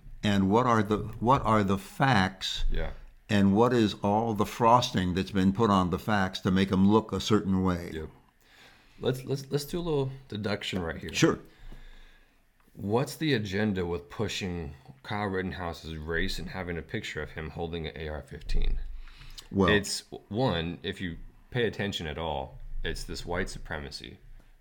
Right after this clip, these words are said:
Speaker 2: Trumpism, right? Everything's being blamed on that. All your problems are blamed on Trumpism and Trump and Trump and white supremacy and systemic racism. And therefore, we need to elect people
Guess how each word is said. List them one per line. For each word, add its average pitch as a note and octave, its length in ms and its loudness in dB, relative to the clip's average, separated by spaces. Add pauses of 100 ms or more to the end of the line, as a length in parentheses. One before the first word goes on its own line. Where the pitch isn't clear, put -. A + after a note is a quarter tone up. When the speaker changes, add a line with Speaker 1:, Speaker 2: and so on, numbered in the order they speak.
(200)
Speaker 2:
Trumpism, F#2 600 -8 (140)
right? D#2+ 360 -4
Everything's G2+ 460 -4
being F2 340 -4
blamed E2 360 -6
on D2 220 -8
that. D2 300 -4
All F#2 180 -2
your D3 160 -4
problems A2 800 -4 (600)
are E2 60 -6
blamed D#2 500 -6
on C#2+ 160 -8
Trumpism D#2+ 540 -10 (600)
and D2 180 -12
Trump - 480 -6
and F2 120 -14
Trump E2+ 340 -8 (320)
and D2+ 160 -6
white F2 240 -2
supremacy F2+ 760 -4
and D#2 200 -10
systemic E2+ 540 -6
racism. D#2+ 600 -6 (420)
And F#2 160 -4
therefore, F3 600 -2
we G2+ 180 -6
need A2+ 160 -6
to A2 160 -4
elect A2+ 320 -4
people C#2+ 540 -10